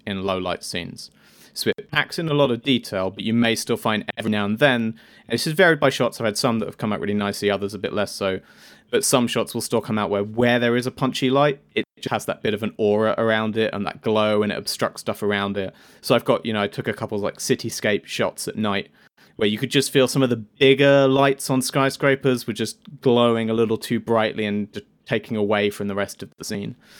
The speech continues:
Um, I think also what would really elevate this is a bit better stabilization. There is O I S on the main lens, but again, when we look at the really, the best night mode cameras, it's the ones that are packing in some sort of gimbal stabilization as well.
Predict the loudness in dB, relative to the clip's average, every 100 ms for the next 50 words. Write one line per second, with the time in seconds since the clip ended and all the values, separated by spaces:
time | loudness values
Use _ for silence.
0 | -20 -16 -6 -2 -2 -4 -8 _ _ 0
1 | 2 2 2 6 6 6 2 2 2 -2
2 | -4 -20 -6 -4 -2 2 4 4 0 -2
3 | -2 0 0 0 -2 -2 -4 -6 -16 -12
4 | -4 -4 -2 -4 -4 -4 -2 -4 -4 -4
5 | -6 -10 -12 -18 _ _ _ _ _ 4
6 | 6 8 6 4 4 2 0 -4 -2 -2
7 | -4 -6 -8 -12 -20 -20 -14 -6 0 2
8 | 2 0 -2 0 0 0 -2 -4 -2 -4
9 | -6 -12 -6 -4 -2 -2 -2 0 0 -2
10 | -2 -2 -2 -4 -8 -14 -20 -16 -10 -4
11 | 0 0 -2 -6 -6 -4 -4 -4 -6 -6
12 | -4 -6 -4 -6 -6 -2 -2 -2 -4 -2
13 | -4 -2 -4 -4 -4 -6 -8 -8 -2 0
14 | 2 0